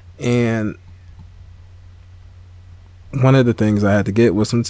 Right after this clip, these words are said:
uh, some mouthwash. And so I always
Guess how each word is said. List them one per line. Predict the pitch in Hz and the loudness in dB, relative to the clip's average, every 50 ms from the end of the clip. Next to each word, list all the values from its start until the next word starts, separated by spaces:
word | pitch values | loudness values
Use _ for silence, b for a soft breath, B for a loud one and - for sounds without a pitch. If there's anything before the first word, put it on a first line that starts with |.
| - | -6
uh, | - 98 87 80 67 50 - | -8 -8 -8 -8 -10 -12 -10
some | - - 104 110 | -6 -2 2 2
mouthwash. | 160 269 233 135 120 104 95 - - - - - - - - - - - B B B B B B - | 4 4 2 0 -2 -4 -4 -4 -6 -10 -12 -12 -14 -14 -20 -20 -20 -20 B B B B B B -8
And | 127 131 | -6 -6
so | - - 151 139 131 127 123 120 120 143 143 147 - - - - - - - - - - - - - - - - - | 0 2 4 4 4 4 2 0 -2 -4 -10 -14 -16 -20 -20 -20 -20 -20 -20 -20 -20 -20 -20 -20 -20 -20 -18 -6 -2
I | 156 175 | -2 0
always | - 139 165 175 175 175 165 156 156 151 151 156 - | 0 2 4 6 6 6 6 4 4 2 0 -4 -8